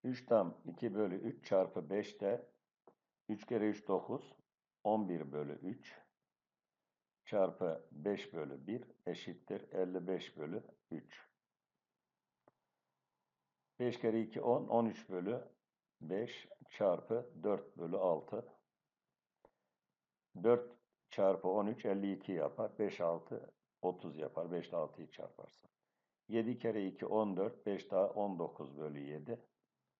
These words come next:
Çarpı üç bölü dört. Üç kere on dokuz, elli yedi bölü yirmi sekiz. Beş bölü altı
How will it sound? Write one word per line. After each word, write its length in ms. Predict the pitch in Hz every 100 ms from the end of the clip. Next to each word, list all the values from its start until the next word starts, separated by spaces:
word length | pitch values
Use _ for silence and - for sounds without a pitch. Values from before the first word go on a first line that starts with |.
| _ - _ _ _ -
Çarpı 420 | 101 95 92 110
üç 340 | 113 104 -
bölü 320 | 80 85 104
dört. 340 | 90 85 - - - _ _ _ _ _ _ -
Üç 200 | 113 -
kere 220 | 113 104
on 240 | 110 110
dokuz, 460 | 92 87 123 - - _
elli 280 | 104 101 92
yedi 580 | 85 80 73 87 120 - _ _ _ _ _ _ _ _ _ _ _ _ -
bölü 320 | 92 90 117 127 - _
yirmi 380 | 95 92 78 82
sekiz. 480 | - 71 - 107 117 _ _ _ _ _ _ _ _ -
Beş 320 | 123 143 -
bölü 180 | 107 107
altı 580 | 98 92 87 - 123